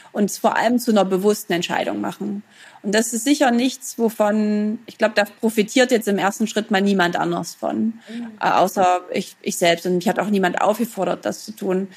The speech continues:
Speaker 1: Das heißt, es gibt schon etliche Dinge, bei denen ich glaube,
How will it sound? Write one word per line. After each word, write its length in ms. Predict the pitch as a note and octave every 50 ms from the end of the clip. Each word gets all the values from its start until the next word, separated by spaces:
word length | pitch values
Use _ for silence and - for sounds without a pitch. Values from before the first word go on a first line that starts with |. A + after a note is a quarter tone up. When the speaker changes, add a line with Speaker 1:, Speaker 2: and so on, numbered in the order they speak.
| - - - _ -
Speaker 1:
Das 80 | G3
heißt, 100 | G3+ F#3 -
es 40 | -
gibt 180 | A#3 G#3+ A3
schon 220 | - A#3 A#3+ B3 A3+
etliche 460 | - A3+ - - B3 A#3+ A#3+ A#3 G#3
Dinge, 280 | G#3 A3 G#3 G#3 G3+
bei 160 | G3 G3+ F#3 F#3
denen 240 | F3+ F#3+ F#3+ G3
ich 160 | F#3+ F#3 - _
glaube, 520 | G3+ F3 F3 F3+ F3+ F#3 F3+ F3+ F#3 G#3+